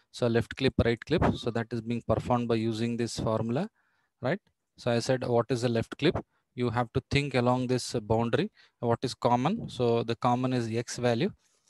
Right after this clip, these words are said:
Uh, Y is changing, so X equals to X min. Here also on the right hand side, the, on the right hand side, X equals to X max. See, that is what is being solved,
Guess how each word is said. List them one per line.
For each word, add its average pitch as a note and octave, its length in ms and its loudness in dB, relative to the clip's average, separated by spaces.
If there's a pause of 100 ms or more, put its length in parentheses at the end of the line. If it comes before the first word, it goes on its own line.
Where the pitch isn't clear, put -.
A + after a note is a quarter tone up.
(260)
Uh, A#2+ 340 -2
Y B2+ 160 4
is B2+ 200 -2
changing, C3+ 400 -2
so B2+ 260 2
X - 280 -6
equals B2+ 320 -6
to E3 200 0
X - 240 -4
min. D3 200 -2 (260)
Here C#3+ 160 4
also C3+ 280 6
on C3 100 0
the B2 80 4
right B2 200 0
hand C3+ 220 -2
side, E3+ 240 -2 (160)
the, B2 380 0
on B2+ 120 0
the A#2+ 120 2
right B2 120 -2
hand C#3+ 160 -4
side, D3 380 -10
X - 240 -6
equals B2 300 -4
to G#3 200 0 (320)
X A#2+ 360 -2
max. A#2 340 -4 (1120)
See, D3 120 2
that B2 200 2
is A2+ 140 0
what A#2 180 2
is G#2 140 -4
being A2+ 300 -4
solved, C3 360 2